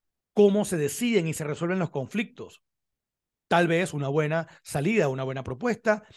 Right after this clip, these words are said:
es la de la justicia descentralizada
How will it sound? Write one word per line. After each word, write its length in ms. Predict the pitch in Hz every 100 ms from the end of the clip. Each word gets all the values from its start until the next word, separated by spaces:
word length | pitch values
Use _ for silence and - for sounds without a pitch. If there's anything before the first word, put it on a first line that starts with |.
| - _
es 300 | 202 165 156
la 120 | 165
de 120 | 160 160
la 240 | 185 - _
justicia 680 | 202 180 - 220 202 196 185
descentralizada 1000 | 185 156 185 135 143 123 160 185 185